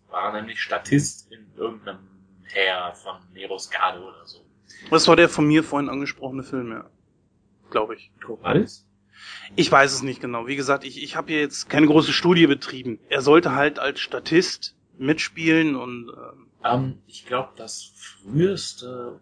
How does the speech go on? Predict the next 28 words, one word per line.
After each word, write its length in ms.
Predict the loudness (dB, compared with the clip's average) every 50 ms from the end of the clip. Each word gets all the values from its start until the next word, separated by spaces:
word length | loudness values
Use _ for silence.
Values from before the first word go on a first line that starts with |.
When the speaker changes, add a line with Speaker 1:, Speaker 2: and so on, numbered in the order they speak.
| _
Speaker 1:
was 240 | -10 -8 -8 -8 -10
ich 180 | -14 -16 -16 -20
mit 160 | -18 -14 -12
denen 240 | -12 -12 -12 -14 -14
gesehen 440 | -12 -10 -10 -10 -12 -12 -14 -12 -12
hab, 200 | -12 -14 -14 -12
war 220 | -8 -8 -8 -8
tatsächlich, 960 | -8 -6 -6 -6 -6 -6 -8 -10 -12 -12 -12 -14 -16 -14 -14 -14 -14 -18 -14 -8
ähm, 400 | -6 -6 -6 -6 -10 -14 -20 -20 -20 _ -20 -20 -20 -18 -18 -18 -20 -20 -20 _ _ _ _ _ _ _ _ _ _ -8
entweder 400 | 0 4 6 6 6 6 4 2
Zwei 240 | -2 -4 -6 -6
Himmelhunde 920 | -2 -2 -2 -2 -2 -4 -8 -14 -16 -18 -18 -16 -16 -14 -14 -14 -16 -18 -18 -20 -20
oder 420 | -18 -16 -12 -8 -4 -4 -4 -4
Krokodil 520 | -6 -8 -12 -12 -10 -12 -12 -14 -16 -18 -20
und 120 | -20 -20 -20
Nilpferd. 360 | -20 -20 -18 -14 -12 -12 -12
Ich 120 | -12 -14 _
bin 120 | -20 -20
mir 60 | -18
gerade 220 | -12 -10 -10 -10 -12 -14 _
nicht 180 | _ _ -12
ganz 320 | -10 -8 -8 -8 -10 -14 -18 -20
sicher, 460 | -20 -18 -16 -12 -12 -12 -12 -12 -14 _ -8
was 260 | -6 -6 -6 -8 -10
da 100 | -10 -8
als 180 | -8 -10 -10 -8
erstes 480 | -8 -8 -8 -8 -10 -12 -14 -14 -14 -14
kam. 480 | -12 -10 -10 -8 -8 -10 -14 -16 -20